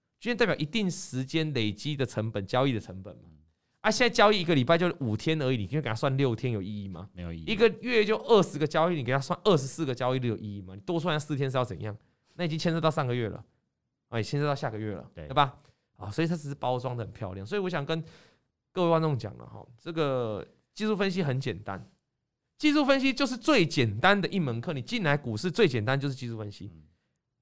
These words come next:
Speaker 1: 可是很多人把它搞得很难，这个叫什么？这个，这个叫本末倒置。
Speaker 2: 对。
Speaker 1: 本末倒置。那要弄得很难，编很多的这个，这个漂亮的词语，这是为了卖钱啊，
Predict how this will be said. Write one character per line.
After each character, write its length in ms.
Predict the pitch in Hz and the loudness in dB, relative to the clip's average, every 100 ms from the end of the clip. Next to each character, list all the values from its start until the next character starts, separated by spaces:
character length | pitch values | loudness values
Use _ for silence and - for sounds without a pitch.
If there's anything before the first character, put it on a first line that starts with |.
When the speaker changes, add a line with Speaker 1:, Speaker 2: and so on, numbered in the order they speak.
| - | 2
Speaker 1:
可 100 | 247 | 4
是 60 | |
很 80 | 151 | 6
多 120 | 151 | 4
人 60 | 175 | 4
把 100 | 131 | 2
它 60 | |
搞 180 | 147 95 | 2 -2
得 60 | 98 | -4
很 160 | 98 92 | -6 -10
难， 200 | 85 107 _ _ _ _ | -14 -16 _ _ _ _
这 80 | 170 | -4
个 40 | |
叫 80 | 165 | -2
什 120 | 131 | -2
么？ 120 | 90 - _ _ _ _ | -6 -14 _ _ _ _
这 100 | - | -4
个， 460 | 147 127 110 87 - - _ _ _ _ | 0 2 2 -2 -8 -16 _ _ _ _
这 80 | - | -12
个 60 | 143 | -4
叫 180 | 139 127 - | 0 -2 2
本 140 | 143 | 4
末 180 | 131 214 | 6 6
倒 140 | 143 98 | 6 0
置。 240 | - 117 | -8 -14
Speaker 2:
对。 260 | 104 78 - _ _ _ _ | -14 -18 -20 _ _ _ _
Speaker 1:
本 140 | 110 | -4
末 80 | 143 | -4
倒 160 | 117 101 | -6 -10
置。 140 | - | -8
那 180 | 147 208 - _ _ - | -4 -4 -6 _ _ 0
要 140 | 247 196 | 2 2
弄 180 | 233 240 | 2 0
得 80 | 170 | 0
很 140 | 127 | -2
难， 160 | 117 135 | -2 -4
编 280 | - 214 220 | 0 2 2
很 140 | 127 | 0
多 160 | 147 180 | -2 -2
的 120 | 165 | -4
这 120 | 156 | -4
个， 220 | 170 147 - - - _ | 0 0 -2 -16 -20 _
这 100 | 170 | -4
个 120 | 165 | -4
漂 220 | 180 185 | 0 2
亮 120 | 170 | 2
的 60 | 139 | 0
词 380 | - - - 127 | -4 -6 -4 -4
语， 100 | 113 | -4
这 100 | 143 | -4
是 120 | 143 | -2
为 120 | 143 | 0
了 200 | 117 110 | 0 -2
卖 180 | 120 107 | -4 -6
钱 240 | - - 50 | -8 -16 -20
啊， 120 | 58 | -20